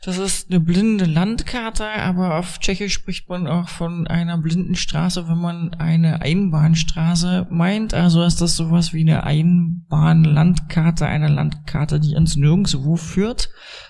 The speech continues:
Wäre für einen kommenden Übersetzer, Übersetzerin bestimmt auch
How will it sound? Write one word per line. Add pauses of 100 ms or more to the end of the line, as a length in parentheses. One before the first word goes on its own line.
(140)
Wäre
für
einen
kommenden
Übersetzer,
Übersetzerin
bestimmt
auch